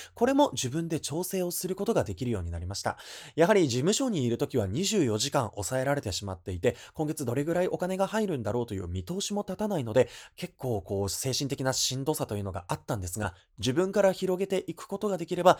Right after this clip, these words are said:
そこの調整を自分で行うことができるというのが大きかったかななんて思います。そしてですね、えー、もう一個あったものとしては、感謝を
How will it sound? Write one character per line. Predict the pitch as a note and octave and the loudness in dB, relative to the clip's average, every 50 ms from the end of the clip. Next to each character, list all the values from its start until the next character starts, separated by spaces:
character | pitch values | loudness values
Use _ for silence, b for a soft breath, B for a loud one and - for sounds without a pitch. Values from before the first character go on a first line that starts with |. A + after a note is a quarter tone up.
| B B B | B B B
そ | - - G#3 | -4 -4 -2
こ | - C4 | -2 0
の | C4+ C4+ B3+ | 0 0 0
調 | - - G3+ B3 C4 | 0 2 4 4 4
整 | - - B3+ B3 A#3 | 4 2 4 6 8
を | A3+ - - | 8 8 6
自 | - A2 B2 B2+ | 2 -2 -2 -2
分 | D#3+ F#3+ G3 G3+ | -2 -2 -2 0
で | G3 G3+ G3 | 0 0 0
行 | - D3+ - E3 E3+ | -2 -4 -6 -6 -4
う | E3+ E3+ F3 E3 | -2 -2 -4 -4
こ | - D3+ | -6 -6
と | - F3 | -4 -2
が | D#3 A#2+ | -2 -2
で | F#2+ G#2 F#2+ | -2 -2 -2
き | - B2+ | 0 -2
る | A2+ - _ - | -2 -2 _ -4
と | - A3+ | -4 -2
い | |
う | A#3 | 2
の | A3 | 4
が | G#3+ A3+ A3 B B B | 4 4 4 B B B
大 | - A#2+ A#2+ | -2 -2 -2
き | - - | -2 -6
か | - A2 | -6 -6
っ | - | -6
た | - F2+ | -8 -10
か | G2+ A2+ | -6 -4
な | D#3+ F3 D#3 | -2 -2 -4
な | A2 | -4
ん | F2+ | -6
て | - F#2 | -8 -8
思 | E2+ D#2 D#2 D2+ | -10 -10 -10 -10
い | |
ま | D#2+ F2 | -8 -4
す。 | F2+ C#3 A#2+ - _ B B B B B B B | 0 0 -2 -2 _ B B B B B B B
そ | B - F3 F3+ | B 0 2 4
し | - | 4
て | A#3+ | 4
で | A3+ G#3 F3 | 4 4 2
す | - D#3 | 2 2
ね、 | C#3 A#2+ - | 0 0 0
え | A2 A2 A2 | -2 -2 0
ー、 | G#2+ | 2
も | A#2+ D#3+ | 2 2
う | A#3 - | 2 0
一 | - - | -2 -2
個 | - F#3 | 0 0
あ | |
っ | F3 - | 2 2
た | C#3+ B2+ | 0 0
も | A#2 A#2 | 0 0
の | A#2+ | -2
と | A#2 A2+ | -2 -4
し | - | 0
て | - A#2 | 6 8
は、 | B2 B2+ - B B B - | 8 8 8 B B B -6
感 | - - C#4 F#4+ G#4+ G#4 | -4 -2 0 0 0 2
謝 | - - - C#3+ A#2 | 2 2 4 4 4
を | G2+ F#2+ | 4 4